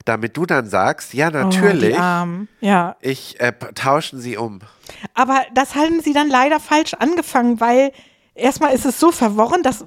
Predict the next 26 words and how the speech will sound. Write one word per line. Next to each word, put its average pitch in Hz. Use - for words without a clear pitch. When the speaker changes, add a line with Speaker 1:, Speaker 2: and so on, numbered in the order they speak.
Speaker 2:
also 214
wir 214
haben 196
auch 175
erstmal 247
eine 220
Weile 202
darüber 226
geredet, 269
<laughs> -
bis -
wir 415
begriffen 294
haben, 269
was 262
es 269
wohl 240
sein 226
kann. 339
Und 269
es 247
ist 254
sowas 330
von 294
unsympathisch, 226
oder? 208